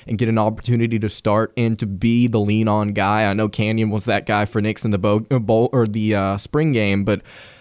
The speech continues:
I think Robertson could be another guy Nix could rely on. He could be something special. And I, I, I know, I, I s-, know since his time at Cal, I've known that he was going to be something special. It's just a matter of time.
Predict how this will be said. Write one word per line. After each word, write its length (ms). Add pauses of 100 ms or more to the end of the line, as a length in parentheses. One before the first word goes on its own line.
(240)
I 100
think 200
Robertson 460
could 120
be 100
another 260
guy 180
Nix 220
could 180
rely 380
on. 320 (240)
He 100
could 200
be 120
something 380
special. 500 (220)
And 400
I, 160
I, 540
I 20
know, 420
I, 320
I 160
s-, 180 (120)
know 640
since 560 (520)
his 300
time 320
at 100
Cal, 380
I've 160
known 300
that 140
he 100
was 100
going 220
to 60
be 100
something 320
special. 360
It's 80
just 200
a 40
matter 240
of 120
time. 480